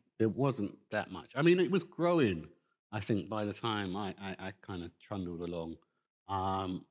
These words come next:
there was a book, I remember a series I read called The Starstormers.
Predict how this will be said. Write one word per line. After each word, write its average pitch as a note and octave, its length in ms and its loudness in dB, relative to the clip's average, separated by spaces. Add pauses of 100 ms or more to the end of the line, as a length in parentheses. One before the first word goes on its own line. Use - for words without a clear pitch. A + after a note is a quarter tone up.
(180)
there A2 100 0
was G#2 140 -2
a A2 40 -2
book, - 300 -2
I A2 40 -4
remember A#2 280 -2
a A2 40 -2
series A2+ 400 0
I G#2+ 100 0
read G2+ 320 -2
called G2+ 320 -8
The - 60 -10
Starstormers. A#2 880 0